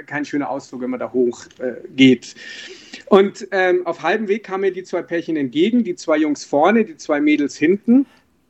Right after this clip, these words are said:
Und ich hab mir die dann gleich vorgenommen, hab die gleich mal gefragt, haben sie Grödel und die hatten aber super Ausrüstung. Und, äh, ja, und dann hab ich gesagt, „Ja, wo wollt ihr hin?“ „Ja, wir wollen da hoch.“ Und dann hab ich schon das Gesicht so verzogen. Und die Mädels waren dahinter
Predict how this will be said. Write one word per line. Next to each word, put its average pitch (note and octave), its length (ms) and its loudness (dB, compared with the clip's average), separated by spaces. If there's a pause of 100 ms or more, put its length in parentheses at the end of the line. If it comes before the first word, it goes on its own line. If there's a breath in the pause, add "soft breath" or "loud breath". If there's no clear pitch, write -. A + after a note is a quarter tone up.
(320)
Und E3+ 120 8
ich E3+ 100 4
hab F3 100 6
mir F#3+ 120 4
die F3+ 100 10
dann F3 160 6
gleich D3+ 220 -2
vorgenommen, G3+ 680 0
hab E3+ 140 -2
die E3 80 -4
gleich E3 180 4
mal E3 140 0
gefragt, D3+ 500 0
haben D3+ 140 -2
sie C3+ 100 -8
Grödel G3 360 8
und D3+ 120 0
die C#3+ 80 -4
hatten E3 200 -2
aber C#3 160 -4
super D#3 260 -2
Ausrüstung. A#3+ 640 2 (1000 soft breath)
Und, G3+ 500 4 (100)
äh, F3+ 320 4
ja, E3 220 4
und A#3+ 60 -4
dann G#3 100 -6
hab G3 80 -4
ich F#3 80 -8
gesagt, - 320 -8
„Ja, E3 220 -4
wo E3 100 -2
wollt D#3 160 -6
ihr D3 80 -4
hin?“ G3 160 2
„Ja, E3+ 140 4
wir E3 120 4
wollen D3 180 -2
da D3 160 -2
hoch.“ A#2+ 300 2
Und C#3 100 -4
dann D3+ 140 -2
hab F#3+ 120 4
ich F#3 60 -2
schon F#3+ 120 2
das F3+ 160 0
Gesicht - 340 4
so D3+ 120 0
verzogen. B2+ 520 0
Und B2+ 80 -6
die C#3+ 80 2
Mädels G#3 440 4
waren F3+ 160 2
dahinter E3 640 -2